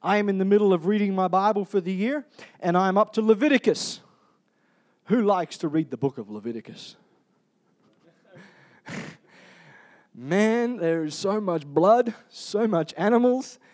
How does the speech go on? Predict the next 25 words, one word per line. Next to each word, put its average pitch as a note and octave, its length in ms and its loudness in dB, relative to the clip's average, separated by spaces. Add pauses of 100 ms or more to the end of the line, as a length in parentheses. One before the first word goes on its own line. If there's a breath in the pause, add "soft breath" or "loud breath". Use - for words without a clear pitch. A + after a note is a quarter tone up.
(260 soft breath)
It's E3 200 0
like, F3 200 0
if A3+ 160 4
you C#4 160 6
do D4 160 8
this, D4 560 4
what F#3+ 120 2
do A#3 60 4
you A#3+ 100 4
need B3+ 160 2
to C4 80 -4
do? G#3+ 500 0
Go D3+ 180 4
to F#3 120 4
the G3 240 2
tabernacle, D3 760 -4
take C#3 260 -4
a F#3+ 60 2
lamb, E3 560 2
get C3 180 -4
it D#3+ 240 0
killed, D#3+ 480 2
sprinkle C#3+ 320 -12
the G3 100 -4
blood, G3+ 340 -2